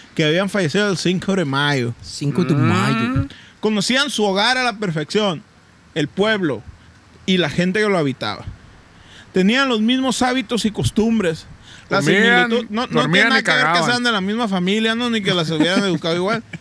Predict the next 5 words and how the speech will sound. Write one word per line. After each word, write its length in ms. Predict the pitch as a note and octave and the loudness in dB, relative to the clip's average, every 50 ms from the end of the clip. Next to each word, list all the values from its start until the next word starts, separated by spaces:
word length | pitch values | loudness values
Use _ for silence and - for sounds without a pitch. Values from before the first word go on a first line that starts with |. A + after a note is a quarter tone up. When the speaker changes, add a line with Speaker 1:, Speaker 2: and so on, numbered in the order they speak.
| - - - - | -10 -10 -10 -10
Speaker 3:
<laughs> 380 | - - - - - - - | -12 -18 -20 -18 -18 -10 -4
Speaker 1:
Era 260 | - D#3+ F3+ A3 A#3 | -2 0 2 2 2
la 160 | G#3 G3+ F#3+ F#3 | 2 0 0 0
reencarnación. 800 | F3+ F3 E3+ D#3+ D3+ D#3+ D#3+ D#3 D3+ C3 B2+ - E3 F3 F#3+ F#3 D3+ C3 B2 C#3+ C3+ - - C3 C3+ - - B2+ - - - A#2+ - - - A#2+ - - C3 A#2 - - A#2+ - - - - - - - | 0 -2 -2 -2 0 0 0 0 0 0 0 0 0 0 0 0 0 -2 -4 -4 -4 -4 -4 -6 -6 -6 -6 -8 -8 -8 -8 -10 -10 -8 -10 -10 -10 -8 -10 -10 -8 -8 -10 -10 -8 -6 -6 -4 -2 0
Eh, 460 | A3+ A3+ A3+ A3 A3 G#3+ G#3+ F#3 - | 0 2 2 2 2 2 0 0 -2